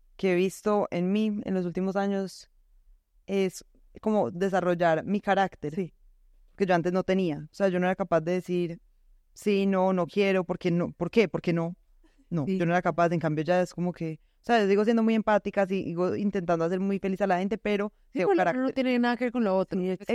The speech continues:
Speaker 1: Exacto, sí, pues como que, pero ya tengo, por lo menos tengo carácter y siquiera
Speaker 3: Pero total.
Speaker 2: Te-, y te, y te has, eh, o sea, lo has encontrado.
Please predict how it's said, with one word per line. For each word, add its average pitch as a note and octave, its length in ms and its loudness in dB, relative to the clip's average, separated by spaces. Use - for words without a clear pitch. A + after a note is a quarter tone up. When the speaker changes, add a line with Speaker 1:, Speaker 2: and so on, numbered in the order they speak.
Speaker 1:
Exacto, G#3 400 0
sí, A3+ 240 -2
pues C4 200 0
como A#3 180 0
que, G#3+ 260 -2
pero G3+ 260 2
ya E3+ 180 2
tengo, F3 140 -2
por F#3+ 140 -6
lo F#3+ 40 -4
menos F3 180 -6
tengo F#3+ 140 -2
carácter F#3 420 -2
y F3 260 -4
siquiera E3+ 460 -8
Speaker 3:
Pero G3 220 -2
total. E3 600 -6
Speaker 2:
Te-, G3 140 -2
y F#3 160 -4
te, F3 280 0
y F3+ 160 0
te E3+ 140 -4
has, D#3 300 -2
eh, F3+ 160 0
o E3+ 60 0
sea, F#3+ 220 2
lo F3+ 100 0
has D#3+ 80 0
encontrado. F#3+ 600 0